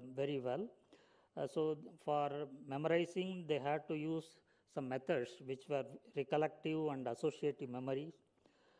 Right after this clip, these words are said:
and which were con-, constantly practiced. That may be used, that might have been the practice in the pedagogy, uh, involved. Um, but anyway, these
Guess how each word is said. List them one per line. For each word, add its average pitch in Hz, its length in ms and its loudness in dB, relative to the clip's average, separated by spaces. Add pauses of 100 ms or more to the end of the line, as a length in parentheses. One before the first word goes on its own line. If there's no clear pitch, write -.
(240)
and 139 220 -4
which 135 180 -6
were 135 200 0
con-, 139 320 -2
constantly 147 500 -2
practiced. 135 640 -4 (320)
That 151 200 0
may 175 120 -2
be 160 120 0
used, 156 280 0 (180)
that 151 160 0
might 165 160 0
have 160 180 2
been 131 280 -2 (520)
the 123 140 0 (340)
practice 143 420 0
in 135 140 -6
the 123 180 0 (400)
pedagogy, 123 600 0 (640)
uh, - 40 -8
involved. 123 760 -2 (680)
Um, 131 680 0 (680)
but 175 140 2
anyway, 185 360 4
these 202 160 0